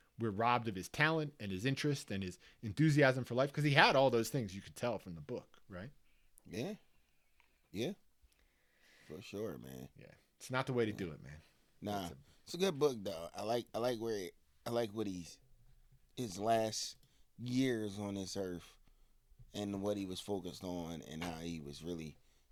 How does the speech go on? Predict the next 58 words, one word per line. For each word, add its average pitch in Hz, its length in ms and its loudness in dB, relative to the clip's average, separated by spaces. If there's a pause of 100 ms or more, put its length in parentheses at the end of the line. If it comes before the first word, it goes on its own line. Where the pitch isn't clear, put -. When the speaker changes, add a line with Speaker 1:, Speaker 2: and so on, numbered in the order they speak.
(100)
Speaker 2:
pushing 95 460 -4
to 82 80 -6
make 82 220 -8 (180)
difference 87 420 -8
and 69 100 -12
change. 64 600 -12 (600)
And, 85 160 -6
and 87 200 -4
I'm, 85 240 -6
I'm 87 320 -6
excited 90 580 -2
to 65 220 -10 (920)
get 110 240 -2 (120)
more 117 560 2
and 107 140 0
more 107 320 0
into 90 200 -6
that 92 320 -6
part. 90 340 0
It 73 60 -16
looks 87 240 -8
like 87 180 -6
the 85 80 -10
next 82 280 -8
couple - 260 -8
of 76 60 -12
chapters, 73 600 -8 (500)
uh, 78 160 -6
I 78 40 -6
think 76 180 -8
we 76 60 -10
got 73 180 -10
six - 320 -6
left. 95 320 -2 (580)
And 80 440 -8
it 73 80 -10
Speaker 1:
Three 151 180 2
Speaker 2:
looks 113 140 4
Speaker 1:
left. 85 140 -4
Speaker 2:
like 110 60 0
Speaker 1:
I 117 60 -8
think 160 140 -2
we're, 117 180 -2
I 107 80 -10
think 165 160 -4
Speaker 2:
three 147 80 2
Speaker 1:
we 113 60 0
have 120 80 0
three 131 100 -2
Speaker 2:
left? 143 160 0
Speaker 1:
left 101 120 -2
Speaker 2:
Oh, 92 40 -2
Speaker 1:
and 101 60 -2
then 107 60 -4
Speaker 2:
all - 20 -4
Speaker 1:
we're 90 60 -4
Speaker 2:
right. 98 80 -4
Speaker 1:
done, 139 100 -6